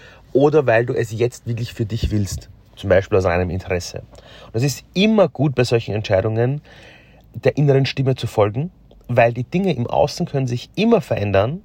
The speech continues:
aber deine innere Stimme bleibt dir immer treu. Und wenn du in einer Lebensphase bist, wo du die Möglichkeit hast, musst du vieles probieren. Das heißt, es ist überhaupt nicht falsch zu sagen, "Ich beginne jetzt ein Studium, ich gebe mir selber zum Beispiel sechs Monate Zeit und wenn ich nach diesen sechs Monaten merke,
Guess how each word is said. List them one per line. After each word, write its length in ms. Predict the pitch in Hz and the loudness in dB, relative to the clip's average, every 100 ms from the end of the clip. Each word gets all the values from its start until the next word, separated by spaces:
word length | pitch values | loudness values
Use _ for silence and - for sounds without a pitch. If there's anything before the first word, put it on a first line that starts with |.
| - | -6
aber 160 | 117 117 | 0 2
deine 160 | 117 - | 2 0
innere 260 | 143 135 | -2 -2
Stimme 320 | 131 123 127 | -4 -4 -4
bleibt 260 | 117 107 - | 0 -2 -2
dir 60 | 92 | -4
immer 180 | 90 | -4
treu. 300 | - 92 90 101 - - - | -4 -6 -6 -8 -16 -14 -2
Und 60 | |
wenn 60 | 147 | 0
du 80 | 170 | 2
in 60 | |
einer 120 | 160 | 2
Lebensphase 640 | 147 151 202 - 117 117 107 | 0 -2 -4 0 0 2 -2
bist, 180 | 120 | -4
wo 60 | 120 | -2
du 80 | 120 | -2
die 80 | 117 | 0
Möglichkeit 640 | 120 214 208 - 101 92 | 2 2 2 0 -2 2
hast, 200 | 117 - | 0 0
musst 180 | 127 - | -4 -4
du 60 | |
vieles 280 | - 127 117 | -4 -2 -4
probieren. 480 | - 104 113 98 92 - - - - - | -6 -4 -2 -2 -4 -10 -18 -20 -20 -8
Das 100 | 117 | 0
heißt, 160 | 135 143 | 0 0
es 120 | 143 | -2
ist 80 | 147 | 2
überhaupt 400 | 143 135 151 160 | 2 2 0 -4
nicht 160 | - | -2
falsch 260 | - 131 - | 0 0 -4
zu 80 | 131 | -2
sagen, 280 | 120 120 | 0 0
"Ich 120 | 123 - | -2 -10
beginne 240 | 117 123 | -4 -2
jetzt 120 | 120 | -2
ein 60 | 107 | -4
Studium, 460 | - 160 165 165 156 - - - | -2 2 2 0 -4 -14 -20 -20
ich 80 | - | -8
gebe 180 | - 120 | -2 0
mir 120 | 120 | 2
selber 300 | 113 117 117 | 4 2 0
zum 140 | - 110 | -2 -2
Beispiel 300 | - - 110 | -2 -2 0
sechs 220 | 110 - | 0 0
Monate 280 | 104 101 104 | -2 0 2
Zeit 340 | 135 143 - - - - - | 2 0 -8 -20 -20 -16 -2
und 100 | 113 | 2
wenn 80 | |
ich 80 | 143 | 2
nach 100 | 135 | 2
diesen 200 | 120 113 | -2 0
sechs 200 | 107 - | 0 0
Monaten 240 | 101 - 107 | -2 0 0
merke, 380 | 120 123 117 | 0 2 -2